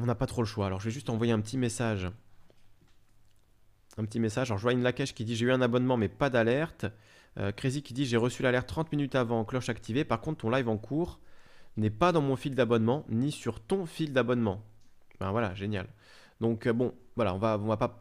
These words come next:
en parler pendant dix ans parce que c'est quand même, euh,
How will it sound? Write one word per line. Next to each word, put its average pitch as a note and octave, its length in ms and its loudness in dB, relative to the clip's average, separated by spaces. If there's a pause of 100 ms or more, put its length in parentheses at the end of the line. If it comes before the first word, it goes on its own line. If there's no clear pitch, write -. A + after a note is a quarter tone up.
en A2+ 80 -2
parler A#2+ 260 0
pendant G#2+ 260 0
dix A2 220 -2
ans A#2+ 160 2
parce - 220 -8
que - 120 -6
c'est - 200 -8
quand - 180 -8
même, G2 220 -2
euh, F2+ 160 -4